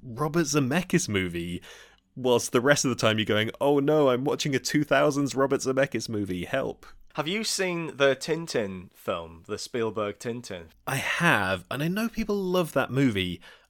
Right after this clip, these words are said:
Speaker 1: I've gotta be honest, I struggle with it.
Speaker 2: Okay.
Speaker 1: I tried to rewatch it a couple of years ago because people love it. I remember seeing it in the cinema and having a great time with it, but y-, people online go nuts for that Tintin movie, and they're like,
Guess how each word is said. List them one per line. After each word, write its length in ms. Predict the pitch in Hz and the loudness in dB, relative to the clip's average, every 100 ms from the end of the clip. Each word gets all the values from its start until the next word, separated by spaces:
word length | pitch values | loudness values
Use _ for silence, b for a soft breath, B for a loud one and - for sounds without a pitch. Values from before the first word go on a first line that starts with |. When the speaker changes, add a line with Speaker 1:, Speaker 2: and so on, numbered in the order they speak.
| _ | _
Speaker 1:
I've 180 | 139 - | -8 -2
gotta 160 | 170 | -2
be 100 | 151 | 2
honest, 200 | 160 - - | 2 2 -2
I 60 | |
struggle 540 | 131 - - 139 139 107 | -4 -4 -2 -2 0 0
with 180 | 92 82 | -2 -4
it. 160 | 80 - b b | -12 -18 b b
Speaker 2:
Okay. 300 | - 165 135 | 2 2 2
Speaker 1:
I 20 | - | 0
tried 240 | - 208 | 0 0
to 80 | 190 | 2
rewatch 380 | 175 180 190 - | 2 2 -2 -4
it 60 | |
a 40 | - | -4
couple 260 | 147 131 | -4 -2
of 60 | 120 | 0
years 220 | 147 127 | 2 0
ago 260 | 98 92 87 | -2 -4 -4
because 580 | 95 - 101 87 - b b b b | -8 -2 0 0 -4 b b b b
people 460 | - 123 123 110 107 | -8 -4 -2 -2 -2
love 320 | 101 113 113 | -2 0 0
it. 100 | 101 | 0
I 60 | 131 | 2
remember 320 | 175 220 233 | 4 2 0
seeing 280 | - 170 151 | 0 0 0
it 60 | 110 | -2
in 60 | |
the 60 | 113 | -2
cinema 300 | - 165 120 | 0 2 2
and 100 | 98 | 0
having 240 | 107 110 | -2 -2
a 40 | 101 | 0
great 220 | 110 104 | 0 -2
time 260 | - 127 107 | -2 -2 -2
with 100 | 78 | -4
it, 220 | 80 - | -8 -4
but 180 | 104 87 - | -2 -2 -6
y-, 220 | - 147 139 - | -10 -10 -12 -6
people 380 | 143 165 180 170 | -4 0 2 4
online 540 | 160 135 110 101 95 | 4 4 4 2 0
go 220 | 98 95 | 0 -2
nuts 480 | 98 113 135 - - | -2 -4 -4 -4 -4
for 100 | 113 | -2
that 180 | 113 - | -2 -2
Tintin 360 | 110 95 92 | -6 -4 -4
movie, 420 | 92 90 87 85 - | -4 -4 -4 -6 -6
and 140 | 98 | -4
they're 80 | 95 | -2
like, 300 | 95 92 | -2 -4